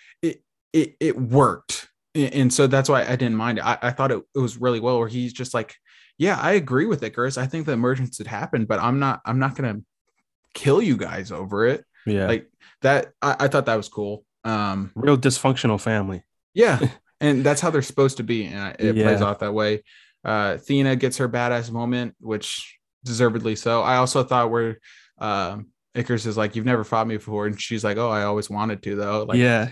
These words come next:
Speaker 1: that, that was cool.
Speaker 2: That was cool.
Speaker 1: Like, c-, 'cause
Speaker 2: He,
Speaker 1: for
Speaker 2: uh, Phastos does, has that moment too with him.
Speaker 1: Yeah, yeah. Um, like, "I've been waiting to clip your wings for a while."
Speaker 2: Yeah.
Speaker 1: Um, but yeah, like, with Athena, like, so much in the movie, she's obviously dealing with the,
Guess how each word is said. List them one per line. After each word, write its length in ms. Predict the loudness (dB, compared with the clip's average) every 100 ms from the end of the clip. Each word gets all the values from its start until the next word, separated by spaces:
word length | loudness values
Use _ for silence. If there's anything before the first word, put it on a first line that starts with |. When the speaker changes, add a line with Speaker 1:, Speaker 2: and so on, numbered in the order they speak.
| -2
Speaker 1:
that, 220 | -2 0
that 160 | 2 2
was 140 | 2
cool. 520 | 2 2 2 0 -4 2
Speaker 2:
That 200 | 4 6
was 160 | 4
cool. 280 | 2 0 0 -2 _ 2
Speaker 1:
Like, 260 | 2 2
c-, 100 | -2 -2
'cause 220 | 2 2 4
Speaker 2:
He, 60 |
Speaker 1:
for 100 | 4
Speaker 2:
uh, 200 | 4 4 -2 -14 -18
Phastos 420 | 0 2 4 0
does, 160 | 2 0
has 220 | -2 -2
that 100 | -2
moment 280 | -2 -4 -6
too 200 | -6 -4
with 100 | -6
him. 140 | -10 -6
Speaker 1:
Yeah, 340 | 2 2 2 -4 -16 -6
yeah. 280 | -4 -2 -6 -12 -20 -20 -4
Um, 520 | 2 4 4 2 -2 -4
like, 200 | -2 0
"I've 140 | 0
been 100 | 0
waiting 300 | -2 -2 -4
to 80 | -6
clip 240 | -6 -6 -4
your 140 | -4
wings 260 | -2 -2 -2
for 140 | -2
a 60 | 0
while." 440 | 0 0 -2 -6 _
Speaker 2:
Yeah. 320 | -2 0 2
Speaker 1:
Um, 220 | -2 -6 -10 _ _ _ _ _ _ -14
but 220 | -2 2 2
yeah, 120 | 4
like, 260 | 2 0
with 100 | -4
Athena, 240 | -2 -2 0
like, 180 | -2 0
so 160 | -2
much 220 | -2 -4
in 80 | -4
the 60 | -4
movie, 160 | -4
she's 240 | -6 -6 -4
obviously 260 | -4 -6
dealing 340 | -8 -6 -4 -4
with 240 | -4 -6 -4
the, 240 | -4 -4